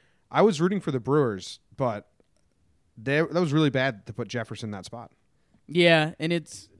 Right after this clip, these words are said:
Speaker 2: it's crazy, and that's the cat and mouse game where things are totally different now. They put Hader in the third inning, and he pitched, you know, three shutout innings or whatever it was, which was awesome. But I don't know.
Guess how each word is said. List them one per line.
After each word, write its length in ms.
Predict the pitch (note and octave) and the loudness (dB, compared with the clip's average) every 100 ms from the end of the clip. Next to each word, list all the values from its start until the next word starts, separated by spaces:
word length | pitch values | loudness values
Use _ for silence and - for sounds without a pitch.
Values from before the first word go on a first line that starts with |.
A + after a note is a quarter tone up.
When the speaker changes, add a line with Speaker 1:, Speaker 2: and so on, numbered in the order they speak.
| _ | _
Speaker 2:
it's 220 | D3 D3 | -8 -8
crazy, 500 | - F#3 F#3 F3 F#3+ | -4 0 0 0 -2
and 120 | E3+ | -2
that's 300 | D3+ D3+ - C#3 | -4 -6 -10 -14
the 140 | D3 | -14
cat 280 | - D3 D3 | -4 -2 -2
and 100 | D3 | -4
mouse 320 | B2+ D3 D#3+ | -4 -4 -4
game 260 | - D3 C#3+ | -6 -6 -4
where 300 | C#3 C3+ C3 _ - | -6 -6 -8 _ -10
things 260 | C#3+ D3 | -8 -8
are 60 | C#3 | -8
totally 360 | D3+ D3+ E3 | -4 -2 0
different 280 | D#3+ G#3 C3+ | -2 -2 -4
now. 120 | A#2 | -8
They 120 | A2+ A2+ | -8 -6
put 220 | D#3+ D#3 | -6 -6
Hader 440 | - C#3 D#3 D#3+ | -4 -2 0 0
in 100 | D#3 | -2
the 100 | D3 | -4
third 340 | A#2 C#3+ C#3 B2+ | -6 -4 -4 -4
inning, 320 | C3 F#3 G3 | -4 -4 -4
and 80 | C3 | -6
he 80 | A2+ | -8
pitched, 500 | - C#3 - - - _ _ _ _ _ _ _ - | -8 -8 -8 -14 -20 _ _ _ _ _ _ _ -12
you 140 | B2+ | -10
know, 200 | A#2 A2+ - | -8 -12 -14
three 240 | - C3+ C#3+ | -8 -4 -2
shutout 420 | - C#3 C#3 B2+ | -2 -2 0 -2
innings 340 | B2 E3 F3+ | -2 -2 -2
or 100 | F3 | 0
whatever 360 | F3+ F3+ F3+ F#3+ | 0 0 0 0
it 60 | F#3 | 0
was, 300 | G3 A3 F3 | 0 0 -4
which 160 | B2+ | -8
was 140 | A#2 A2 | -10 -12
awesome. 460 | G#2+ C3+ - G#3+ | -8 -8 -6 -4
But 280 | E3 C3+ B2 - | -4 -4 -6 -10
I 100 | C#3 D#3 | -6 -4
don't 120 | F3+ | -2
know. 160 | B3+ | -4